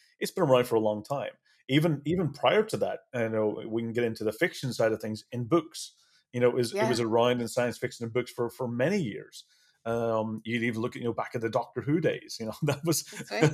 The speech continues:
Speaker 1: <laughs> a lot of references. So, um, so to your point, absolutely, it's not new. But tell us a bit more about, you know, so this is something that you got really passionate about and, uh, and looked into. What was, what was the things you find really interesting in it?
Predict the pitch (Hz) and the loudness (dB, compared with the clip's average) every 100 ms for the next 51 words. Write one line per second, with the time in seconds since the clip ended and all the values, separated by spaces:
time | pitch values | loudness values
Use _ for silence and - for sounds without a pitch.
0 | - - - 135 135 135 131 117 135 - | 0 -16 0 2 8 8 8 6 4 2
1 | 120 - 107 - 110 107 - _ - 113 | -6 -4 -4 -2 -2 -4 -12 _ -2 0
2 | 113 110 110 139 131 139 175 180 151 139 | 2 0 2 2 2 6 6 8 6 6
3 | 139 143 120 107 - - 123 127 123 113 | 4 4 2 2 -4 -2 -2 2 0 0
4 | - _ 139 139 226 175 170 160 147 131 | -6 _ 4 10 10 10 4 4 6 8
5 | 127 - 127 120 - 127 117 123 - 156 | 6 6 2 0 2 2 2 -4 -2 0
6 | 185 180 151 131 127 123 117 127 117 107 | 0 0 0 -2 -4 -4 0 0 0 -2
7 | 107 - 170 - 120 95 92 95 - 110 | -4 -6 -6 -2 -2 -2 -6 -10 -10 -8
8 | 110 - 107 104 113 _ _ _ 117 113 | -8 -6 -4 -4 -6 _ _ _ -8 -4
9 | 110 113 120 147 - 104 104 - - 143 | -2 -2 -2 -4 -4 -4 -4 -4 -4 -4
10 | 135 - - 131 156 139 135 135 127 123 | -6 -6 -4 0 0 0 0 0 -2 -4
11 | 110 120 117 110 110 117 135 120 101 - | -4 -2 -4 -6 -10 -4 -2 -2 -4 -8
12 | 104 - 107 104 | -12 -12 -20 -20